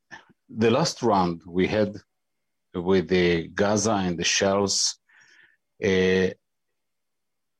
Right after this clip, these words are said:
ev-, I'm, I'm convinced it is a, it is a distraction. It was, uh, artificially created by some right-wing, uh,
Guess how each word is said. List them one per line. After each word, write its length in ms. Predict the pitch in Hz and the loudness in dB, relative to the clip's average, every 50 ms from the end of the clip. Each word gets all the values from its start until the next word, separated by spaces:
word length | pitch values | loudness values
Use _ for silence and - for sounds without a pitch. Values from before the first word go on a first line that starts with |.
| _ _ | _ _
ev-, 240 | 127 139 156 170 170 - _ _ _ _ _ _ | 0 0 0 0 -4 -8 _ _ _ _ _ _
I'm, 400 | - 123 156 185 202 190 175 180 - _ - | -2 0 2 4 4 2 2 0 -6 _ -2
I'm 200 | 117 139 190 190 | 0 2 2 2
convinced 760 | - - 143 123 104 101 104 101 87 - - - - - - _ _ _ _ _ _ - | 2 2 2 4 4 4 2 2 0 -2 -4 -6 -10 -16 -20 _ _ _ _ _ _ -12
it 160 | 110 - - | -8 -2 -2
is 200 | 107 95 87 98 | 0 0 2 2
a, 640 | 101 98 98 98 95 95 95 92 92 92 90 90 90 87 - | 2 4 4 2 2 2 2 2 2 2 2 2 0 0 -4
it 160 | - 92 - - | -8 -8 -2 0
is 380 | 104 98 92 - - - - _ _ _ _ _ _ _ - | 0 2 2 0 -2 -4 -6 _ _ _ _ _ _ _ -2
a 40 | 101 | 0
distraction. 640 | 107 104 - - - 110 107 107 - - 98 87 | 0 0 0 -2 -2 -2 0 0 0 -2 -2 -2
It 140 | 90 87 - _ | -4 -6 -4 _
was, 340 | 95 98 92 85 80 85 95 | 0 0 0 0 -2 -2 0
uh, 100 | 98 95 | 0 2
artificially 640 | 98 101 - - 104 - - 139 135 - 143 123 120 | 0 -2 -4 -6 -8 -2 0 0 0 2 0 0 -2
created 640 | 117 - - 110 104 104 107 104 - 120 113 101 95 | -2 0 2 2 4 4 2 0 -2 -4 -4 -4 -2
by 360 | 104 107 101 101 98 98 98 | -2 0 0 2 2 2 2
some 480 | 90 - - 95 92 92 95 95 95 90 | 0 -2 -4 -4 -2 -2 -2 -4 -4 -6
right-wing, 720 | 76 95 101 101 101 107 110 110 - 101 104 104 104 98 90 92 | -4 -2 0 2 2 0 0 -2 -4 -2 0 2 0 0 0 0
uh, 420 | 101 98 92 90 90 87 87 | 0 2 2 2 2 0 0